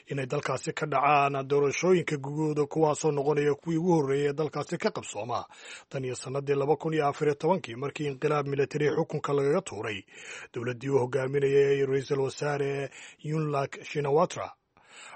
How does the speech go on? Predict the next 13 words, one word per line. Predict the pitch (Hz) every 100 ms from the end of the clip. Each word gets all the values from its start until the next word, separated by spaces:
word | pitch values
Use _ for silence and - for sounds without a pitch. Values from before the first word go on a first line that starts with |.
| -
Go'aankan | 110 117 113 135
maanta | 131 135 135
soo | 135 147
baxay | 135 135 135 135
ayaa | 139
imanaya | 143 143 135 139
saacado, | - 139 135 131 135 139 139
saacado | - 143 131 139 151
un | 151
kadib | 185 139 104
markii | 120 131 147
boqorka | 143 143 139 -
dalkaasi | 139 175 - 107 - 120